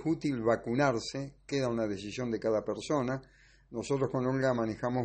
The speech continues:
un, una, un refrán que lo decimos siempre,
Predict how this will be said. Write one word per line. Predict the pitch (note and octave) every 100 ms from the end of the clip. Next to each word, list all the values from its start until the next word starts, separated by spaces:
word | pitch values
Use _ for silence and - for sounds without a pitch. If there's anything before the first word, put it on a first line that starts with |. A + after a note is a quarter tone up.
| A#2
un, | A#2 A2+ G#2+ G2+ G#2 -
una, | B2 A#2 -
un | C3
refrán | B2 A2 C3+ B2+ A#2+
que |
lo | A#2
decimos | G#2+ - B2 A2+
siempre, | C#3+ B2+ B2 D3